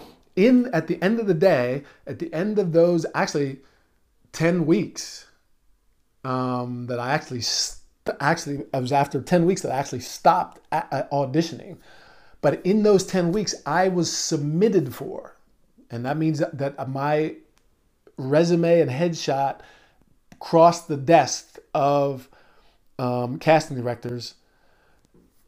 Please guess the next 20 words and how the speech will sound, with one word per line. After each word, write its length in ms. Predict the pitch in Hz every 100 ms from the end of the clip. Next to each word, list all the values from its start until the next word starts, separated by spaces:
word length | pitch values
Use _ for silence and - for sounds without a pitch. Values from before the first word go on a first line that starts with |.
| _ _
I 120 | 147
was 220 | 175 160
submitted 720 | - - 156 147 180 214 175 139
for 500 | 139 123 120 120 - _ _ _
more 340 | 131 139 156 175
than 200 | 143 131
two 300 | - 208 202
hundred 460 | 165 185 175 165 -
auditions. 800 | 147 135 151 - - - - - _ _ _ _
Submitted 640 | - - 160 147 151 127 110
for. 300 | - 90 -
That 100 | 127
doesn't 180 | 143 151
mean 140 | 180
I 80 | 165
actually 220 | 170 170
auditioned 400 | 151 143 165 143
two 140 | 127 151
hundred 580 | 135 127 127 - 127 -
times. 320 | 131 117